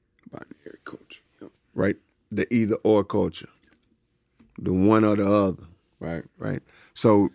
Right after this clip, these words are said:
Speaker 2: I'm throwing that out there. But in essence, we really are people who, who come from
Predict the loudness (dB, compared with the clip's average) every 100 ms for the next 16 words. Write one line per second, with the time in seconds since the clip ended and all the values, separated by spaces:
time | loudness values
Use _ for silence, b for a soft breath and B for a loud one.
0 | -2 -2 2 2 2 0 0 0 0 -2
1 | -4 -4 -12 _ _ _ _ _ _ _
2 | _ -20 -20 _ _ _ -14 2 2 4
3 | 2 2 2 2 0 0 -4 -18 _ -2
4 | 2 4 4 6 6 4 0 0 -2 -2
5 | -4 -4 -4 -6 -8 -8 -6 0 0 0
6 | -2 -2 -4